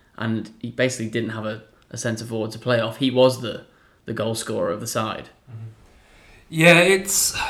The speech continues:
Speaker 2: it, it's a tricky one, because if you're looking at the assists,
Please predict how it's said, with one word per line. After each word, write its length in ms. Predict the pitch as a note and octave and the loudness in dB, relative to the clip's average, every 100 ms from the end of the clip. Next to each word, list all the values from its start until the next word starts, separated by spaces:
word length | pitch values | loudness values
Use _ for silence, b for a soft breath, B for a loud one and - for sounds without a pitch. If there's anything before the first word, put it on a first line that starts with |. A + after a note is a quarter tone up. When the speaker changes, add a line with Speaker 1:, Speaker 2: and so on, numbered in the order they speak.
| B - | B -10
Speaker 2:
it, 140 | F3+ F3+ | -10 -6
it's 320 | E3+ E3+ - | -4 -4 -6
a 40 | |
tricky 300 | - G3+ G3 | -2 -2 2
one, 160 | D3 C3+ | 0 0
because 720 | C3+ D#3 D3 C3+ - - - | 0 2 2 2 -4 -8 -12
if 160 | - C#3 | -10 -2
you're 100 | D#3+ | 2
looking 760 | F3+ - E3 D#3 C#3 C3+ C3+ - - | 2 0 0 0 -2 -8 -10 -12 -4
at 440 | C3 B2+ - - _ _ | -2 -2 -6 -18 _ _
the 140 | D3 B2 | -4 -2
assists, 1040 | A#2 - C#3+ G#2+ G#2 - - - - - | -2 0 0 -2 -4 -12 -14 -14 -14 -16